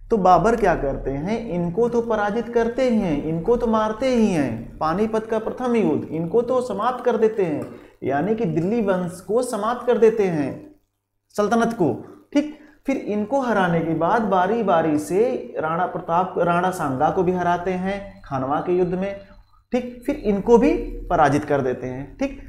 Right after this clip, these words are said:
तो यानी कि ध्यान दीजिएगा कि जो इनको निमंत्रण दिए थे, निमंत्रण खुद समझिए कि राणा सांगा दिए थे, लोहानी दिए थे, तो उनको पराजित करने के बाद बाबर भारत, भारत में आकर के इनको भी पराजित कर दिए। ठीक,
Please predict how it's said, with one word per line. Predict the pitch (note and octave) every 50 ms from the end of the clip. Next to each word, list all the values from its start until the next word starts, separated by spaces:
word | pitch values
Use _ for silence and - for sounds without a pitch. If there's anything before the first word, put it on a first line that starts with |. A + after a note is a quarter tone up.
| - -
तो | -
यानी | F3 F#3+ G3+ A3 A#3+
कि | A#3 A3
ध्यान | F3+ E3 E3+ F#3 G3+ A3 G3+
दीजिएगा | F#3 F3 D3+ D#3+ D3+ D3+ - D3+ D#3+ F3+ G#3
कि | G3+ - A#3 A#3 A#3+ A#3+ A3+
जो | G3+ A3 A3+ A#3 A#3 A#3 A3+ A3+
इनको | - - G#3+ G#3 G#3 - A#3 A#3+
निमंत्रण | A3+ G#3+ G3 E3+ D#3 D3+ D#3 - - A3 A3 G#3
दिए | E3+ D#3+ C#3 C3+ C3+ B2+
थे, | B2 B2 E3+ G3 G3+
निमंत्रण | G3 F#3+ F#3 F3 E3+ E3 E3+ G3 G#3+ G3 G3
खुद | - - A3+ A3
समझिए | A3+ - F#3 E3 D#3+ D3+ D3+ E3 F3+ F#3+
कि | F#3 - F3+ F3
राणा | E3 E3 E3 E3 E3+
सांगा | E3+ E3+ E3+ D#3 D#3+ D#3+ D#3+ E3 E3
दिए | D#3 D#3+ D#3 D#3+ D#3+
थे, | D#3+ D#3+ D#3 D#3 D#3
लोहानी | D3+ D3+ D3 D3 D3+ D3+ D#3 E3+ E3+
दिए | D3+ D#3+ D#3+ D#3 D3
थे, | C3 - E3+ F3+
तो | E3+ - - - _ _ _ _ E3+ D#3+
उनको | E3 E3 E3 F#3
पराजित | F3+ E3 D#3+ D#3 D3 D3+ D#3 F#3 F#3+ -
करने | E3 D#3 C#3+ D3 C#3+ C#3+
के | C3+ C#3+ C#3+
बाद | C3 C#3 D#3+ F3+
बाबर | F3+ E3 D#3+ D3 C#3 C#3+ E3 D3+
भारत, | C#3 D3+ D3 C#3+ D3 D#3+ D#3 - E3
भारत | D3+ D3 D3 D#3 E3 E3+ E3+
में | F3 D#3+ D#3
आकर | C3 C#3+ D3+ D3+ D3+ D3+ C#3+ C3+
के | - G3
इनको | G#3 G3 F#3+ F#3+ F#3+ G#3+ G#3+
भी | G3 F3+
पराजित | F3+ E3+ D#3 D3+ D3+ D3 D3+
कर | - D3+
दिए। | C#3 C#3+ C3+ C#3
ठीक, | D3 - A#3 A#3+ A3+ A#3+ - -